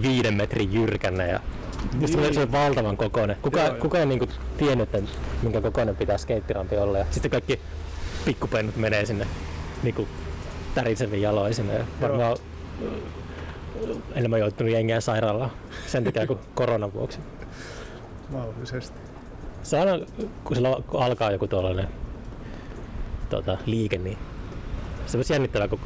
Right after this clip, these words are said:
Speaker 1: alussa kukaan ei tiedä, että oikeita mittoja tai miten
Speaker 2: Niin.
Speaker 1: pitää toimia.
Speaker 2: Joo.
Speaker 1: Ja se tuo, tuo kans niinku mukanaan sitten semmosia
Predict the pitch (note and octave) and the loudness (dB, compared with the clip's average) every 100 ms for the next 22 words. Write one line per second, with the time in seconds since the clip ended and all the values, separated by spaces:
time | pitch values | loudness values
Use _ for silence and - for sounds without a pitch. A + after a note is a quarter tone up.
0 | - C3+ A#2 - A#2 A2+ G2+ A#2+ G2+ - | 0 0 2 0 0 0 0 0 0 0
1 | - - - - - - - - - - | -4 -4 -6 -6 -4 -4 -4 -6 -6 -4
2 | - - - - - B2 - G#2 B2 - | -6 -6 -6 -4 0 0 0 0 0 -2
3 | - G2+ F#2 A2 G#2+ G2+ C3 C#3 B2 B2 | -4 -2 0 -2 -2 -2 0 0 2 0
4 | G#2 B2 A2+ G2 F2+ F#2+ C#3+ C#3 B2 - | 2 2 2 0 -2 -2 0 0 0 -2
5 | - - - C3 C3+ E3 C#3 - D#3+ D3+ | -4 -4 -2 0 4 4 4 0 2 4
6 | B2 - - - - - B2+ B2 B2+ A#2 | 2 -2 -4 -2 -2 0 0 0 0 0
7 | B2 B2 A#2 G2 F#2+ - G2+ G#2 G2+ G#2+ | 2 2 2 2 0 -2 -2 0 0 0